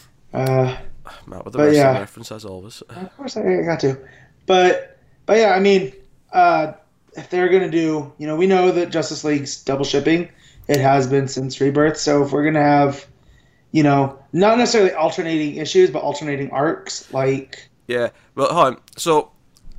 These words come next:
Speaker 2: so you're, you're jumping to the conclusion then, and I, I admit this is a fair thing to maybe, maybe guess at this point,
Speaker 1: Yeah.
Speaker 2: is that he's not actually a co-writer. He's meant to be in the artist slot, and they've just put him in
Speaker 1: Yeah.
Speaker 2: the wrong place. That's, that's possible. That is definitely
Speaker 1: Mm-hmm.
Speaker 2: possible.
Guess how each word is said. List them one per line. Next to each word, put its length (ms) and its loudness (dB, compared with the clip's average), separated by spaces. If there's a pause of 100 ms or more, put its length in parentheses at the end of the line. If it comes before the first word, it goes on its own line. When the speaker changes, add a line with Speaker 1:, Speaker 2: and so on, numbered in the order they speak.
(260)
Speaker 2:
so 140 -8
you're, 100 2
you're 160 2
jumping 380 -4
to 80 -8
the 100 -4
conclusion 460 -6
then, 260 -4
and 80 4
I, 220 4
I 60 6
admit 260 2
this 160 -2
is 60 -6
a 60 -4
fair 200 -4
thing 240 -4
to 40 -8
maybe, 260 -4 (200)
maybe 240 -4
guess 280 -2
at 60 -10
this 140 -8
point, 300 -8
Speaker 1:
Yeah. 180 -2 (240)
Speaker 2:
is 280 0
that 220 -4
he's 160 -6
not 240 4
actually 300 -4
a 140 -4
co-writer. 480 -4
He's 200 -12
meant 140 -2
to 80 -4
be 80 -6
in 80 -4
the 80 -2
artist 300 -2
slot, 340 -6
and 140 -8
they've 80 -12
just 160 -14
put 160 -10
him 80 -10
in 80 -6
Speaker 1:
Yeah. 100 -4
Speaker 2:
the 60 -8
wrong 320 -8 (600)
place. 380 -8
That's, 200 0
that's 200 0
possible. 460 -4
That 140 -2
is 120 -8
definitely 300 -6
Speaker 1:
Mm-hmm. 80 -4
Speaker 2:
possible. 320 -10